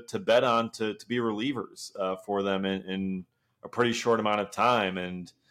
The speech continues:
you know, maybe some high upside guys they can get on day three, like, like a Bishop Letson. They took him in the eleventh, which means they might have some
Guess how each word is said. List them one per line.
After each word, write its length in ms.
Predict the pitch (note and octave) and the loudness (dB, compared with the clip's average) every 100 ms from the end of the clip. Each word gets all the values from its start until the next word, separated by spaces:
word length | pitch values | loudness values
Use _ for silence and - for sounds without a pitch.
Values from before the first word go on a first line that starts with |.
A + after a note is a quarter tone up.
| _ _ _ - | _ _ _ -6
you 60 | |
know, 60 | G2 | -2
maybe 180 | A2 A2 | 0 -2
some 160 | A2+ | -4
high 200 | G2+ A2+ | 0 2
upside 300 | A#2 - A2+ | 2 2 0
guys 240 | A2 A2+ G#2+ | 2 2 0
they 80 | |
can 140 | G#2 A2 | -6 0
get 140 | A2 | 0
on 120 | A2 | 0
day 200 | G#2+ G#2+ | 0 -2
three, 280 | G#2+ - A2 | -2 -4 -2
like, 260 | G#2+ A2 G2+ | 0 0 0
like 180 | G#2+ A2 | -4 -2
a 20 | |
Bishop 340 | G#2 G#2 A2 | -2 -2 -2
Letson. 380 | G2 G#2+ - F#2+ | 0 0 0 -8
They 80 | F2 | -6
took 220 | - E3+ | -4 -2
him 80 | D#3 | -2
in 60 | |
the 80 | C3 | -2
eleventh, 580 | G#2 G2+ B2 G#2+ G#2 - | 2 4 4 2 -2 -8
which 380 | G2+ G2 - - | -6 -6 -8 -12
means 280 | G#2+ A2+ A2 | -6 -4 -2
they 60 | A2 | -2
might 220 | G#2+ G#2+ | 0 0
have 200 | G2+ G2 | 0 -2
some 480 | - A#2 A#2 A2+ | -2 0 2 0